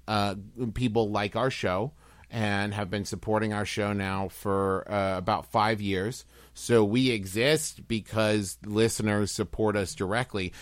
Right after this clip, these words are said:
And we'll also do ads, but we limit those, um, eh, to as infrequently as we can. Uh, My Brother, My Brother and Me gets a lot of ads because we have a very committed audience, but we put a limit on those in the beginning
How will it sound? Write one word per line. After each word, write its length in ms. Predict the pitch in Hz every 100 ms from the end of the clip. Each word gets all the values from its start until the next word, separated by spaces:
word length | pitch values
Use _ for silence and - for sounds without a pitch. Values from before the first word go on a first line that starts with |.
| -
And 180 | 117 123
we'll 120 | 143
also 420 | 120 165 180 151
do 340 | 123 127 123 -
ads, 540 | 110 110 127 170 170 -
but 260 | 123 107
we 140 | 120 113
limit 400 | 113 123 127 92
those, 580 | 113 110 110 110 - - 110
um, 560 | 107 104 95 95 82 - -
eh, 220 | 104 110 90
to 300 | - 110 101
as 300 | - 101 92
infrequently 720 | - 117 104 120 98 113 98 104
as 140 | 90
we 100 | 95
can. 500 | 90 127 123 104 98 - - -
Uh, 280 | - 101 101
My 140 | 98 117
Brother, 220 | 143 139
My 120 | 127
Brother 200 | 113 120
and 80 | 110
Me 80 | 101
gets 200 | 101 -
a 40 |
lot 160 | 104 92
of 60 | -
ads 360 | 95 90 85
because 280 | - 87 90
we 80 | 98
have 120 | 90
a 40 |
very 260 | 87 92 90
committed 420 | - 95 92 90
audience, 600 | 80 95 87 87 85 - -
but 280 | 104 92 -
we 320 | 98 104 104
put 300 | - - 107
a 60 | 101
limit 260 | 104 104
on 160 | 101 98
those 240 | 98 101
in 60 | 101
the 60 | 92
beginning 480 | 87 98 113 117